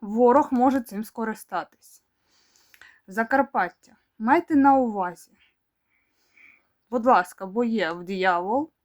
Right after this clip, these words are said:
є вежа, це руйнування. Це погана карта, дуже. Зеленський це розуміє, що там можуть бути провокації, можуть бути все, що завгодно, може бути обстріл, можуть бути прильоти.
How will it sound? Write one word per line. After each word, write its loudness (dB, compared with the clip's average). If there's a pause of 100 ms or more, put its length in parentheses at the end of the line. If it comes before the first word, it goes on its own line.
(380)
є -4
вежа, -4
це -4
руйнування. 0 (600)
Це -2 (100)
погана -2
карта, -20
дуже. -14 (1000)
Зеленський -2
це -6
розуміє, -2
що -14
там 4
можуть 2
бути -4
провокації, -2
можуть 2
бути -4
все, -10
що -10
завгодно, 0
може 0
бути -6
обстріл, 0
можуть 0
бути -10
прильоти. -2